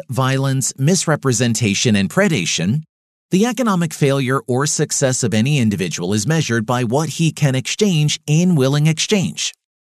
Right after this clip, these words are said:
fairness being a state of affairs that is presupposed in the assumption. Everyone, according to any moral code I would respect, is entitled to fairness in the sense of no special privilege to anyone,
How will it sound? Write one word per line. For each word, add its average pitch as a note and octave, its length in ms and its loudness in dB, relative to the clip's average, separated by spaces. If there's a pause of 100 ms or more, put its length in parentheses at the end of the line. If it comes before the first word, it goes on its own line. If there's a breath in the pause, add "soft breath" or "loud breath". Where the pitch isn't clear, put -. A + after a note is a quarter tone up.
(200)
fairness B3+ 400 2
being D3+ 260 2
a C3+ 60 2
state A2+ 280 0
of G#2 100 0
affairs A2+ 480 -2
that A2+ 140 2
is G#2+ 120 -2
presupposed D#3 880 0
in A#2+ 80 2
the B2+ 140 0
assumption. D3+ 500 -2 (1160)
Everyone, D3+ 640 2
according D#3+ 540 0
to C#3+ 200 0
any D3 200 0
moral B2+ 320 0
code A#2+ 320 0
I G#2 160 0
would F2+ 180 -2
respect, D#3 680 -2 (120)
is D3+ 280 0
entitled C#3+ 540 0
to E3 120 0
fairness G#2 560 -2
in F#3+ 160 0
the G3 100 2
sense C#3 360 -2
of C3+ 120 0
no B2 140 0
special B2+ 420 0
privilege G#2 520 -2
to C#3+ 180 -2
anyone, F#3+ 540 -2